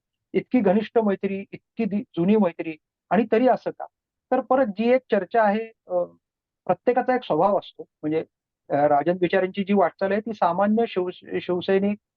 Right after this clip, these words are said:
शाखा प्रमुख ते खासदार अशी झालेली आहे. त्यात त्यांनी बहुतांश सगळी पदं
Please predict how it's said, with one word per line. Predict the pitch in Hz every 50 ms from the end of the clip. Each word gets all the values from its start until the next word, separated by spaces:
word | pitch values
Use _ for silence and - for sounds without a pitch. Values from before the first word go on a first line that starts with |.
| _ _ _ _
शाखा | _ - 147 - - 185
प्रमुख | 175 175 175 190 214 214
ते | - _ 233 226 214
खासदार | - 151 139 127 - 175 143 - _
अशी | - 139 - 196
झालेली | 180 170 151 139 127 139
आहे. | 160 - _ _ _ _ _ _ _ -
त्यात | 180 180
त्यांनी | - 202 196 208 233
बहुतांश | 214 196 165 165 170 - 233 240 247 - 262
सगळी | 220 - - 214 202 208 220
पदं | 214 208 196 185 185 180